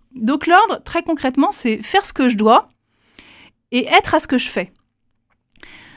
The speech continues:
Euh, donc, du coup, donner à chaque personne et à chaque chose, euh, la place, l'importance voulue et, et l'impor-, l'importance aussi, euh, qui lui est due. Donc, on, ça vient un peu de justice, mais voilà, qui,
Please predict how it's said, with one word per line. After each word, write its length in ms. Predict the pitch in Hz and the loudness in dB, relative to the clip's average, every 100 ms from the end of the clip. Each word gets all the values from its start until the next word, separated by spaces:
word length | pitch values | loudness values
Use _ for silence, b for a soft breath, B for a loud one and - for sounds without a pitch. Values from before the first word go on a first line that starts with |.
| B | B
Euh, 160 | 220 208 | -4 -2
donc, 160 | 226 233 | 2 2
du 100 | 269 | 2
coup, 120 | 440 | 0
donner 240 | 285 285 302 | 4 6 6
à 80 | |
chaque 240 | 254 381 - | 4 -2 -2
personne 540 | 302 294 320 294 254 | -4 -4 0 2 2
et 200 | - 214 | 0 -2
à 60 | 226 | -2
chaque 280 | - 277 - | -2 -6 -4
chose, 460 | - 311 403 294 185 _ - | -4 0 0 0 -4 _ -10
euh, 180 | 202 190 | -8 -4
la 160 | 220 254 | 0 0
place, 440 | 262 247 381 - - | 2 2 2 -4 -8
l'importance 920 | 220 277 262 - - 320 - - - _ _ _ - | -2 -2 -2 -6 -4 -4 -4 -14 -16 _ _ _ -6
voulue 500 | 214 262 240 - - - _ | 2 2 2 0 -2 -4 _
et, 240 | 208 196 214 | -8 -4 -2
et 20 | |
l'impor-, 300 | 226 226 226 | -2 -2 -4
l'importance 580 | 220 220 247 - 359 - | -4 -4 -6 -8 -10 -8
aussi, 300 | 233 - 339 370 | -10 -10 -8 -6
euh, 120 | - - _ _ _ _ | -8 -12 _ _ _ _
qui 200 | - 233 | -2 0
lui 420 | 240 277 285 285 | 2 2 2 2
est 80 | 262 | 0
due. 260 | 196 208 214 | -2 -2 -2
Donc, 200 | 190 - | -4 -8
on, 140 | 196 | -8
ça 140 | 196 208 | -6 -6
vient 120 | 202 | -4
un 20 | |
peu 120 | 226 | -4
de 80 | 226 | -6
justice, 440 | 220 226 - - 269 | -6 -8 -8 -6 -4
mais 80 | |
voilà, 180 | 208 - | -4 -6
qui, 340 | - 226 214 | -10 -10 -10